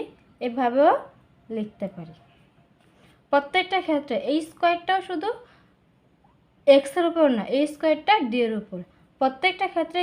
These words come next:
কি এভাবে লেখা যায়। আচ্ছা, এখানে যদি আমরা একটা কোণ দেই, কোণের নাম দেয় সাই কোণ, তাহলে কি আমরা এখান থেকে ট্যান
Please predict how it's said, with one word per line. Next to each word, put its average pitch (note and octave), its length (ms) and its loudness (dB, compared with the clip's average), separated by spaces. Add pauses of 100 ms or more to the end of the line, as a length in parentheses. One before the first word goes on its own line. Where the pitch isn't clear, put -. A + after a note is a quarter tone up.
(100)
কি D#4+ 80 -2 (140)
এভাবে A#3+ 300 -4 (480)
লেখা G3 300 -10
যায়। E3 160 -20 (2000)
আচ্ছা, F#3+ 200 -18 (1400)
এখানে E4+ 280 -2 (120)
যদি F#4 160 -2 (120)
আমরা D#4+ 180 2 (120)
একটা D#4 300 -2 (920)
কোণ F4+ 160 0 (140)
দেই, F#3+ 140 -2 (680)
কোণের D#4+ 260 2 (100)
নাম F4 120 2 (120)
দেয় F#4+ 180 8 (500)
সাই A3+ 220 -2 (120)
কোণ, E3+ 140 -12 (1000)
তাহলে D4+ 360 2
কি E4 60 2 (120)
আমরা B3+ 200 -2 (460)
এখান C#4+ 220 0 (120)
থেকে E4 220 0 (720)
ট্যান C#4+ 180 10